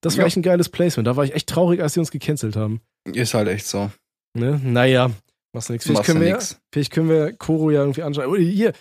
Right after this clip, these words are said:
Speaker 1: stabile Patienten, schreibt doch mal bitte, der Koro Drogerie geht den voll auf den Sack. <clears throat> Und sagt, ihr, ihr, ihr würdet gerne wieder da bestellen, aber nur mit dem Code stabil und der, ich weiß gar nicht, ob der noch funktioniert oder nicht,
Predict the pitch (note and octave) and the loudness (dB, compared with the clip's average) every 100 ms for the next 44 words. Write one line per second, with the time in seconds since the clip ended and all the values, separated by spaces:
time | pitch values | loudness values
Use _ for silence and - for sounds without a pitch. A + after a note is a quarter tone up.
0 | - - D3+ D#3+ G3 D3+ D3 E3+ F3 - | -10 -4 -2 0 2 0 0 0 0 0
1 | F3 G3+ E3 D#3+ D3 D#3 F3 F3+ _ _ | 2 2 2 2 0 0 0 0 _ _
2 | _ C#3+ B2 F#3 G#3+ E3 D3+ D3 C3 C#3+ | _ -6 0 2 2 2 0 0 0 0
3 | F#3 D#3+ D#3 D3 - F#3+ E3 C3 D3+ G#3 | 0 -2 -4 -4 -2 0 0 -2 -4 -6
4 | _ _ _ - - - G3 G#3 F#3+ D#3 | _ _ _ -16 -6 0 0 0 -2 -2
5 | C#3+ F#3 - - D#3 C#3+ A#3+ E3 A#3 E3 | -2 -4 -10 -4 -2 2 2 4 2 2
6 | E3+ F#3 - D#3+ C4 C#3 C#3 F#3 F3 F#3 | 2 2 2 0 2 0 2 2 2 0
7 | F#3 F3 F3 F3 E3 D3 - G3+ G3 D#3 | 0 2 2 2 0 -4 -2 0 2 2
8 | D3 D#3+ F3 E3+ E3 D#3+ _ _ _ - | 2 2 2 0 -2 -4 _ _ _ -4
9 | E3+ E3 - D3 E3 G#3 F#3+ A3 D#3 E3 | -2 -2 -2 0 2 2 2 0 -2 2
10 | E3 D#3 D3+ _ - - D#3 G#3 C#3 B2 | 2 2 -2 _ -14 -8 -4 -2 -2 0
11 | B2+ A#2 C#3+ C3 C3+ D3+ A#2+ A#2 D3+ | -2 0 -2 0 -2 0 -2 0 -2